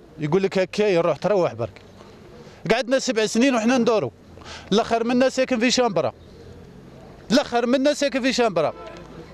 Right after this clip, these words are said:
ثلاثة أربعة ذراري فوق كتافه. الاخر منا يطير له نهار في السمانة ما يروحش، ما عندوش وين يرقد.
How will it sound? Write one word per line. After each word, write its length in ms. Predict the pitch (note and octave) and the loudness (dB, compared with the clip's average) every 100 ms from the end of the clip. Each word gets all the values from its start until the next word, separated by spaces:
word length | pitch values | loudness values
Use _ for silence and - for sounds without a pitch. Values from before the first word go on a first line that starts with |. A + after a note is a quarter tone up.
| - | -2
ثلاثة 380 | A3 A#3+ A3+ | 0 2 2
أربعة 200 | A#3 G#3 | 0 0
ذراري 360 | G#3 G#3+ B3+ C4 | 0 2 2 0
فوق 180 | G#3 B3 | -2 -2
كتافه. 380 | - A3+ C#3 A2+ - - - - - - - - - | 0 0 -2 -8 -16 -20 -20 -20 -20 -20 -20 -20 -4
الاخر 300 | G3+ B3 A#3 | -2 0 0
منا 340 | A#3 B3+ C4+ C#4 - - - - - | 0 2 2 0 -4 -20 -20 -20 -10
يطير 300 | F3 F3+ B3+ | -4 0 0
له 100 | B3 | 2
نهار 180 | A#3+ A#3 | 2 0
في 60 | G#3+ | -2
السمانة 360 | - G#3 B3+ | -2 0 2
ما 120 | C4 B3+ | 2 2
يروحش، 380 | A3+ A#3+ F#3+ | 2 2 0
ما 100 | F#3+ | 0
عندوش 260 | G3+ G3+ A3 | 0 0 0
وين 140 | A3+ | 2
يرقد. 300 | A3+ G#3+ G#2+ | 2 0 -4